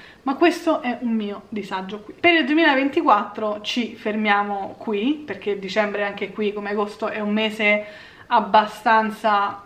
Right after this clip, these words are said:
mm, tranquillo, nel senso non ci sono uscite, si tirano un po' le somme dell'anno, si chiude l'anno, ecco, quindi non ci sono novità. Passiamo al quindici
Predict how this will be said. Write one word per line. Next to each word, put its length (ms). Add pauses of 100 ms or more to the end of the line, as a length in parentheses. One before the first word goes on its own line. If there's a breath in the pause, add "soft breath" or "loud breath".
(120)
mm, 220
tranquillo, 760
nel 160
senso 300
non 160
ci 100
sono 160
uscite, 800
si 140
tirano 240
un 100
po' 80
le 120
somme 280
dell'anno, 800
si 160
chiude 260
l'anno, 300
ecco, 200
quindi 180
non 120
ci 120
sono 180
novità. 560
Passiamo 600
al 480
quindici 580